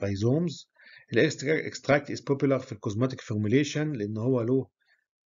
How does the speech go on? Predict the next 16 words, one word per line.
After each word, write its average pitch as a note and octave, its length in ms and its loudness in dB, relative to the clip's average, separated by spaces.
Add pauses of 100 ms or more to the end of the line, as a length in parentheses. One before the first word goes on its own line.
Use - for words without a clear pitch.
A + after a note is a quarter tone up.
(100)
آه، G2 1080 -6 (160)
potent C3 340 4
antioxidant A2+ 640 -6
effects - 540 -2
and G2 120 -10
help B2+ 200 -2
protect B2 280 -2
the A2 80 -8
skin, D3+ 420 -4 (540)
neutralizing B2+ 800 -2 (640)
free B2+ 180 -2
radicals C3+ 560 -2 (100)
present A#2+ 360 -2
in G#2+ 80 -4
the G#2 360 -6
environment. D3 600 0